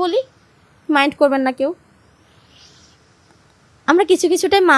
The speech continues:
বাবার অবাধ্য হয়ে যাই না? কোনো আপু ভাইয়ারা প্লিজ এটা করবেন না, মা বাবার অবাধ্য হয়ে তাদের, তাদের থেকে অভিশাপ নেবেন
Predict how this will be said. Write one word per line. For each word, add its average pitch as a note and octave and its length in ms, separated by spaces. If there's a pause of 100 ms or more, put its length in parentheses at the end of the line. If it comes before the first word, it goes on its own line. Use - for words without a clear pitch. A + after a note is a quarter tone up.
বাবার D4+ 300
অবাধ্য B3+ 200 (120)
হয়ে D#4 220
যাই D#4+ 220
না? F#4+ 40 (560)
কোনো F4 140 (120)
আপু C#4+ 200
ভাইয়ারা D#4 320
প্লিজ D#4 240
এটা E4+ 100 (100)
করবেন C4+ 320
না, C4 120
মা A#3 140
বাবার C4 280
অবাধ্য A#3+ 220 (140)
হয়ে D4+ 200 (1120)
তাদের, D4+ 200 (260)
তাদের D4 220
থেকে F4+ 140 (100)
অভিশাপ D4+ 360
নেবেন A#3+ 240